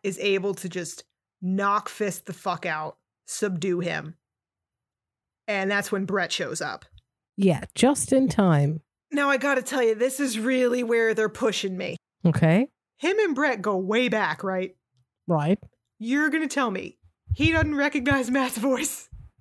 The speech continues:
Speaker 1: Come on, people. I can only take so much.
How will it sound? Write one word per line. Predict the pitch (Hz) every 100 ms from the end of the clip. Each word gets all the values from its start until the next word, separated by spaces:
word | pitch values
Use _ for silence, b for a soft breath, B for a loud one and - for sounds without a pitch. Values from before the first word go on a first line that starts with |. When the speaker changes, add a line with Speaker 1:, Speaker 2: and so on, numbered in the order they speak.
| - _ -
Speaker 1:
Come | - - 427 330
on, | 269 233 208 185 185 185
people. | 233 196 202 185 180 185 b b b b 233
I | 233
can | - 320
only | 339 359 359 311
take | - 254 262
so | - 233 196
much. | 175 170 - -